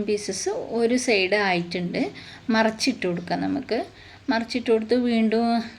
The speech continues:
അതിൻ്റെ മുകളിൽ കുരുമുളക് പൊടി, പെപ്പർ പൗഡർ തൂവി കൊടുക്കണം കേട്ടോ. അപ്പോൾ കുറച്ച് ഒരു അഞ്ചഞ്ച് മിനിറ്റ് മതി. ഷാലോ ഫ്രൈ എന്ന് പറഞ്ഞാൽ മനസ്സിലാവുമല്ലോ. അപ്പോഴത്തേക്ക് ഇതാ ഒരു, ഏഹ്, എയ്റ്റി പെർസെൻറ്റോളം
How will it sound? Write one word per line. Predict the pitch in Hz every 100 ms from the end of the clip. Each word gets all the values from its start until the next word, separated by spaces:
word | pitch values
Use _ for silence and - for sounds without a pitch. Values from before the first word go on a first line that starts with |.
| -
അതിൻ്റെ | 226 226 226
മുകളിൽ | 214 208 202 220 - - - - -
കുരുമുളക് | 240 220 214 202 196 196
പൊടി, | 175 175
പെപ്പർ | 226 220 214
പൗഡർ | 214 202 196 196 - - 220
തൂവി | 214 185 180
കൊടുക്കണം | 175 175 170 170
കേട്ടോ. | - 240 247 - - - -
അപ്പോൾ | 247 285 277 320 392 -
കുറച്ച് | 277 262 - 320
ഒരു | 285
അഞ്ചഞ്ച് | 262 254 262 262 269
മിനിറ്റ് | 269 247 247
മതി. | 220 208 294
ഷാലോ | 262 247 247
ഫ്രൈ | 254 269
എന്ന് | 269
പറഞ്ഞാൽ | 262 277 285
മനസ്സിലാവുമല്ലോ. | 247 214 208 170 196 185 214 339 - - - - -
അപ്പോഴത്തേക്ക് | 233 240 247 240 240
ഇതാ | 226 226 220
ഒരു, | 220 208 - 233
ഏഹ്, | 240 226 214 214 220 240
എയ്റ്റി | 262 254 277 277
പെർസെൻറ്റോളം | 262 214 - 208 202 202